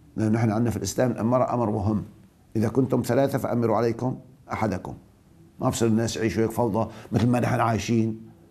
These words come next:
مثل ما بعض الناس عم نعمل كل جهدنا نساوي قيادة ولا نشكل زشكازة، بيعمل على تخريبها بأي وسيلة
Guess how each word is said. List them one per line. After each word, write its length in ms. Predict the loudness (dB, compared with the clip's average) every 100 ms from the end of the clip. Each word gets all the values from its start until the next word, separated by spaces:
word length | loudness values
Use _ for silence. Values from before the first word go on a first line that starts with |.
| -20 -20 _ _ -20 -20 -12 0
مثل 180 | 2 4
ما 100 | 4
بعض 220 | 4 4
الناس 300 | 2 2 2
عم 120 | 0
نعمل 280 | 0 0 2
كل 160 | 2
جهدنا 260 | 2 0 0
نساوي 280 | 2 2 2
قيادة 420 | 2 4 4 4
ولا 180 | 4 2
نشكل 300 | 0 0 0
زشكازة، 560 | 0 2 2 4 4 0 -10 -20 _ _ _ _ _ _
بيعمل 320 | 4 6 6
على 200 | 4 4
تخريبها 480 | 2 0 2 2 2
بأي 300 | 0 0 0
وسيلة 380 | 0 0 -2